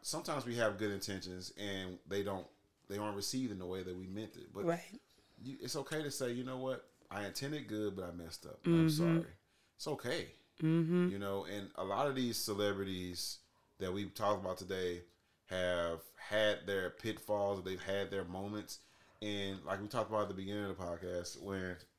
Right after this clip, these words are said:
Speaker 1: sometimes things happen in our life and we have to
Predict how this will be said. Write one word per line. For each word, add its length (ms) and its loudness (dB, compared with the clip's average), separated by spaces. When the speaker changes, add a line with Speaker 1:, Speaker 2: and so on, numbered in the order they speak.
Speaker 1:
sometimes 520 0
things 280 -2
happen 320 2
in 60 -2
our 80 0
life 260 2
and 80 -6
we 120 -2
have 200 4
to 280 -6